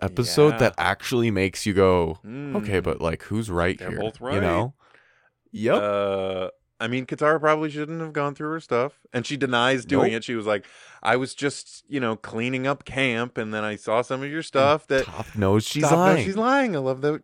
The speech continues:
Speaker 2: we've got that lie detector in the group.
Speaker 1: And
Speaker 2: She can sense that
Speaker 1: Katara can't even
Speaker 2: heartbeat.
Speaker 1: fucking deny that.
Speaker 2: Yep.
Speaker 1: She immediately is like, "All right, fine, I am lying,"
Speaker 2: Yep.
Speaker 1: because she knows in that moment, like, "Fuck, that's right, you're a lie detector."
Speaker 2: Yep. Toph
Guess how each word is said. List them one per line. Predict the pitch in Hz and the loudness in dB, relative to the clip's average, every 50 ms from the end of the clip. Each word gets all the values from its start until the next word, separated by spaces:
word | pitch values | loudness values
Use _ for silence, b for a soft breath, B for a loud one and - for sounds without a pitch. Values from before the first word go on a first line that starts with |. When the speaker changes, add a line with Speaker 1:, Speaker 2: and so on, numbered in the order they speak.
| - - | -12 -12
Speaker 2:
we've | 139 151 160 151 | -10 -8 -8 -6
got | - 160 165 - | -4 -6 -4 -2
that | 196 196 190 | -2 0 2
lie | 185 196 220 277 294 | 4 4 6 6 4
detector | 302 233 - 190 170 - - 143 | 4 2 2 0 0 0 0 -2
in | 147 135 | -2 0
the | 123 110 | -2 -4
group. | - - 117 107 101 95 95 92 | -4 -2 0 0 2 2 2 0
Speaker 1:
And | 123 117 110 | 0 0 -2
Speaker 2:
She | - | -4
can | - 127 120 | -6 -10 -8
sense | - 160 156 | -6 2 2
that | 135 - | 4 4
Speaker 1:
Katara | 185 190 117 117 120 - | 6 8 8 8 8 8
can't | 123 - - 131 131 131 | 8 6 6 6 4 2
even | 127 | 0
Speaker 2:
heartbeat. | 120 120 113 - | -2 -2 -2 0
Speaker 1:
fucking | 123 117 - 120 104 | 0 0 2 0 -2
deny | 101 95 95 95 104 120 123 107 | -2 0 2 2 4 4 4 2
that. | 82 82 82 82 - - - _ - | 2 0 -2 -2 -4 -6 -8 _ -10
Speaker 2:
Yep. | - 101 107 117 | -4 -2 2 2
Speaker 1:
She | 117 | 2
immediately | 113 113 117 123 123 123 117 95 107 | 2 2 2 0 0 0 0 0 -2
is | 98 - | 0 0
like, | 104 95 - - | -2 -2 0 2
"All | - 156 | 4 4
right, | 147 120 - - | 4 4 2 4
fine, | - 147 120 98 92 | 4 4 4 4 2
I | 95 104 | 0 0
am | 113 117 110 95 90 | 0 0 0 -2 -2
lying," | 87 85 90 - 104 | -4 -6 -2 -2 -2
Speaker 2:
Yep. | 107 107 | -2 -2
Speaker 1:
because | - - 104 110 104 | -4 -8 -8 -6 -6
she | - - 120 117 | -4 -4 -2 2
knows | 117 113 110 104 90 - - _ | 2 2 2 2 0 -4 -6 _
in | 117 117 117 | -2 0 2
that | 113 107 80 | 0 0 0
moment, | 95 107 104 98 95 69 76 | 0 0 -2 -2 -4 -6 -8
like, | 87 - - | -8 -8 0
"Fuck, | - 120 - - - | 0 0 0 0 -4
that's | - 90 90 - | -8 -8 -2 0
right, | 110 101 87 - - - | 0 0 0 0 -4 -2
you're | 92 90 | -2 2
a | 90 | 2
lie | 95 95 90 | 4 4 2
detector." | 87 - - 107 - - - - 95 | 0 -4 -8 -14 -16 -14 -14 -12 -8
Speaker 2:
Yep. | 95 107 127 - - b b b b b b b b b b b b b b b b b _ | -6 -6 -6 -6 -10 b b b b b b b b b b b b b b b b b _
Toph | - 120 120 135 147 151 - - - | -2 0 2 2 2 0 -2 -6 -14